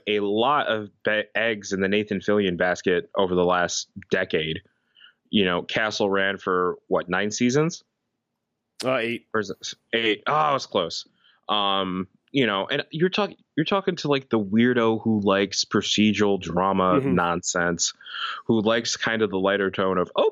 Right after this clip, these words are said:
Speaker 1: looks like there's a chopped up party in the Hudson today.
Speaker 2: <laughs>
Speaker 1: Well, I guess we gotta go find out who did it. Golly. <laughs> Anyway, here's me with some funny sunglasses on."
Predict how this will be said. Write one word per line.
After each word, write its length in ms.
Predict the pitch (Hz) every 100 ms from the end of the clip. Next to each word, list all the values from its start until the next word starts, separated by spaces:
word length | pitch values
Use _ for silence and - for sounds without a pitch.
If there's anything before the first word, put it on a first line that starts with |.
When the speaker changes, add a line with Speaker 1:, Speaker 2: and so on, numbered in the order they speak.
| -
Speaker 1:
looks 260 | 151 208 226
like 140 | 202
there's 180 | 262 240
a 60 |
chopped 320 | - 226 247 320
up 180 | -
party 360 | 330 381 359 262
in 80 | 262
the 120 | 311
Hudson 300 | 392 415 247
today. 400 | 220 247 247 247 - -
Speaker 2:
<laughs> 160 | -
Speaker 1:
Well, 380 | - 311 - 185
I 120 | - 202
guess 240 | 247 -
we 160 | 247 269
gotta 260 | 285 320
go 160 | 320 349
find 320 | 349 359 359
out 180 | 370 320
who 140 | 359
did 220 | 381 370
it. 120 | 208 233
Golly. 600 | 320 330 302 185 110 - _ _ -
<laughs> 300 | 143 - -
Anyway, 380 | 294 311 247 226
here's 280 | 277 302 262
me 140 | 269
with 160 | 262 247
some 100 | 110
funny 260 | 226 233
sunglasses 640 | - 220 214 110 90 92 85
on." 200 | 80